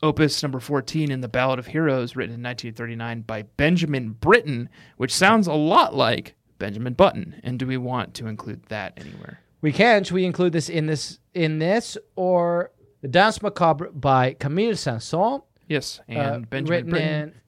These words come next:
Speaker 2: eighteen seventy-four.
Speaker 1: Eighteen seventy-four, yep.
Speaker 2: And Scherzo, which means joke in Italian.
Speaker 1: Dance
Speaker 2: Uh,
Speaker 1: of Death in parentheticals.
Speaker 2: S-, s-,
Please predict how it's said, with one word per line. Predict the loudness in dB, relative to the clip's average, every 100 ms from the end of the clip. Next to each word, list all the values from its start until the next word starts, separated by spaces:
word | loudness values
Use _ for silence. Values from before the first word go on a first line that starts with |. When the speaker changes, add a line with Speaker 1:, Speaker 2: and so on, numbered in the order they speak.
| -10
Speaker 2:
eighteen | -10 -8 -10
seventy-four. | -10 -10 -12 -14 -6 0 2 4 6 4
Speaker 1:
Eighteen | 2 0
seventy-four, | -4 -8 -10 -14 -12
yep. | -12 -12 _ _ _
Speaker 2:
And | 0 4 4 4 2 -6 _ _
Scherzo, | -16 -2 0 0 0 0 2 2 0 -2 -6 _ _
which | -10 -8 -8
means | -10 -10
joke | -10 -8 -8 -10
in | -12
Italian. | -10 -10 -10 -10 -12 -16 _ _ _ _
Speaker 1:
Dance | -4 0
Speaker 2:
Uh, | -2
Speaker 1:
of | -4
Death | -8 -12 -14
in | -14
parentheticals. | -12 -14 -14 -16 -12 -12 -12 -16 _ _
Speaker 2:
S-, | -16 -16 -16 -20
s-, | -18 -18 -16 -6